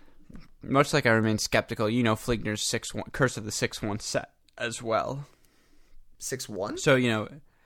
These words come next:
Speaker 1: yeah, oh, that's his thing. So apparently you can't win the set six oh, you can't win the set six one, you gotta win it two and two. That's the go-to score. Otherwise, you're in trouble.
Speaker 2: I, I like that. I mean, six one's fine, though. You just, you, you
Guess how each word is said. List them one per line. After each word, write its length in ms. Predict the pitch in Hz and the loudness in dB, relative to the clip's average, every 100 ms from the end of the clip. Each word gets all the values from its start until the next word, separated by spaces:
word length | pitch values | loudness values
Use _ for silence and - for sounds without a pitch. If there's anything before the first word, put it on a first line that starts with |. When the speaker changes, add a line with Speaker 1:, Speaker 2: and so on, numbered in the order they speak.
| _ - | _ 2
Speaker 1:
yeah, 260 | 123 107 | 6 8
oh, 60 | 110 | 6
that's 240 | 110 - | 4 2
his 200 | 131 120 | -2 -2
thing. 180 | - 101 | -4 -4
So 220 | - 120 | 0 0
apparently 420 | 101 - 135 123 113 | 0 2 2 2 -2
you 140 | 101 | -4
can't 260 | 139 117 107 | -2 -2 0
win 140 | 113 | -2
the 60 | 110 | -2
set 240 | 107 - | -4 -4
six 260 | - 101 104 | -6 -6 -4
oh, 120 | 101 | -4
you 180 | 98 98 | -6 -8
can't 280 | - 110 92 | -4 -4 -4
win 160 | 104 | -6
the 60 | 101 | -6
set 260 | - 95 - | -6 -6 -6
six 280 | 90 - 98 | -8 -8 -10
one, 180 | 95 | -10
you 80 | 95 | -8
gotta 280 | 95 104 98 | -2 0 0
win 140 | 98 | -6
it 140 | 95 - | -10 -10
two 220 | - 131 | -2 -2
and 120 | 104 | -2
two. 120 | - - - - | -8 -14 -20 -10
That's 260 | 104 - - | -10 -8 -8
the 100 | 107 | -2
go-to 340 | 98 92 92 | -2 -4 -8
score. 360 | - 85 73 - | -8 -8 -8 -4
Otherwise, 400 | 104 107 90 92 | -2 0 -2 -6
you're 120 | 92 | -10
in 80 | 92 | -10
trouble. 360 | - 87 - - - - _ - - - - | -8 -10 -10 -20 -20 -20 _ -20 -20 -20 -4
Speaker 2:
I, 100 | 143 | -2
I 160 | - 151 | 2 2
like 280 | 160 202 - | 0 -2 -4
that. 240 | 80 - - 127 | -6 -8 -4 0
I 80 | 160 | 0
mean, 180 | 160 | 0
six 300 | 143 226 - | -2 -2 0
one's 320 | 131 117 107 - | 0 -2 -2 -8
fine, 320 | 95 85 76 | -8 -8 -10
though. 220 | 62 135 - | -12 -14 -14
You 140 | 120 117 | -10 -6
just, 260 | 127 - | -4 -6
you, 100 | 123 - | -8 -12
you 160 | 131 | -12